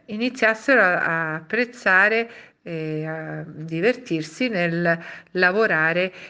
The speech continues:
eh, in queste aule all'aperto e che, eh, quindi quando giocavano invece in modo più libero con il pallone e tutto,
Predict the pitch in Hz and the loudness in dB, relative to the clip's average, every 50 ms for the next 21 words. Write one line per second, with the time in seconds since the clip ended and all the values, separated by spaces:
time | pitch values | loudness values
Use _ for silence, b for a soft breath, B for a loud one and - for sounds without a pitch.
0 | B B - 180 165 160 156 156 156 156 170 - - - - 202 185 - - 175 | B B -12 -8 -6 -6 -4 -4 -4 -4 -6 -6 -10 -14 -14 -16 -12 -10 -8 -8
1 | 165 170 - - 170 165 165 - 156 156 151 156 160 160 156 160 160 156 151 156 | -8 -8 -4 -2 0 0 0 0 0 0 0 0 0 0 0 0 0 0 0 0
2 | 156 151 151 151 147 143 143 139 143 143 - - 156 156 156 B B B B B | 0 0 0 -2 -4 -4 -4 -6 -8 -10 -12 -10 -10 -10 -10 B B B B B
3 | - 247 247 247 - - 262 254 247 - 175 165 165 160 160 165 - - _ - | -6 -6 -6 -4 0 2 2 2 2 2 0 -2 0 0 -2 -4 -6 -8 _ -10
4 | - 196 170 165 165 170 170 175 214 226 226 B B B B B _ - - _ | -8 -8 -6 -6 -4 -4 -4 -2 -2 -4 -6 B B B B B _ -20 -20 _
5 | _ - - 175 170 175 175 175 170 170 170 160 156 156 156 156 165 180 196 196 | _ -2 0 0 0 0 -2 -2 0 0 0 0 0 0 0 2 4 4 4 4
6 | 190 180 165 165 170 165 165 170 175 190 196 196 - 185 175 175 175 170 170 180 | 4 2 0 -2 -2 -4 -4 -2 -2 -2 -2 -2 -4 -4 -4 -4 -2 -2 -2 -2
7 | 185 185 185 185 - 202 190 196 196 220 233 233 180 165 170 165 160 156 156 165 | -2 -2 -4 -4 -4 -6 -4 -2 0 0 0 0 0 0 -2 -2 -2 -2 -4 -6
8 | 156 156 160 160 156 156 - 170 170 170 170 170 175 185 196 214 214 202 185 175 | -6 -6 -6 -8 -10 -8 -4 -2 -2 0 0 0 0 2 2 2 2 0 0 -2
9 | 170 170 180 220 254 254 262 - - 269 254 254 - - _ - 294 294 285 | -2 -4 -4 -4 -6 -8 -8 -8 -6 -4 -4 -4 -8 -8 _ 2 2 2 2